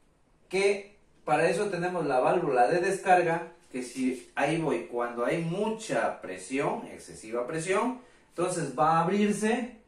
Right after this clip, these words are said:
y va a derivar por aquí a tanque. Pero cuando ella cierre, la válvula cierre,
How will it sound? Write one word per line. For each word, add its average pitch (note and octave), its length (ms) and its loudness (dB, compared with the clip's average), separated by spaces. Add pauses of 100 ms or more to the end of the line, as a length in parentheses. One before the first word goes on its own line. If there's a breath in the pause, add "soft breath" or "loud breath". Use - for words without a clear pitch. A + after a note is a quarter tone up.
y A#2+ 220 -8
va D3 240 2
a C#3+ 40 0
derivar B2+ 520 -4
por A2 120 -8
aquí G#2+ 220 -6
a G#2+ 100 -6
tanque. F2 340 -16
Pero B2 240 -6
cuando C3 260 -6
ella G#3+ 220 0
cierre, G#3+ 680 -2 (360 soft breath)
la E3 200 0
válvula G3 420 8
cierre, F3 480 2